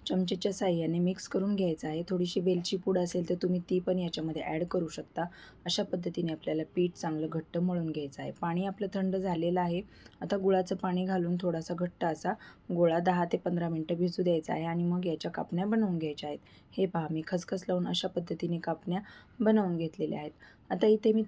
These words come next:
तेल गरम करायला ठेवलेलं आहे. कमी गॅसवरती छान अशा कापण्या आपल्याला यात तळून घ्यायच्या आहेत.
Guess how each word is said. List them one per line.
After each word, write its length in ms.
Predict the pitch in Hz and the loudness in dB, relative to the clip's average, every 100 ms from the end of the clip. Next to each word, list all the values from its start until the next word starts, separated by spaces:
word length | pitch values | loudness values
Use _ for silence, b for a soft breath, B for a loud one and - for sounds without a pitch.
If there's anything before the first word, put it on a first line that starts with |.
| 196 | 4
तेल 180 | 208 214 | 4 4
गरम 200 | 214 214 | 2 2
करायला 300 | 202 190 190 | 0 0 0
ठेवलेलं 440 | 180 185 175 175 | 0 0 0 0
आहे. 240 | 165 170 214 B B B - | 0 -2 -2 B B B -2
कमी 260 | - 214 247 | 4 6 8
गॅसवरती 600 | 226 190 - 185 175 185 180 | 6 4 0 -2 0 -2 -2
छान 340 | - 190 214 | -2 0 2
अशा 340 | 214 175 170 175 B B B - - - _ - - | 2 0 0 0 B B B -20 -20 -20 _ -20 4
कापण्या 360 | 180 175 202 185 | 4 6 0 -2
आपल्याला 320 | 175 170 165 | 0 0 2
यात 340 | 170 220 - | 2 0 4
तळून 280 | 214 196 175 | 6 6 4
घ्यायच्या 340 | 160 151 - | 2 -2 -4
आहेत. 140 | 143 | -8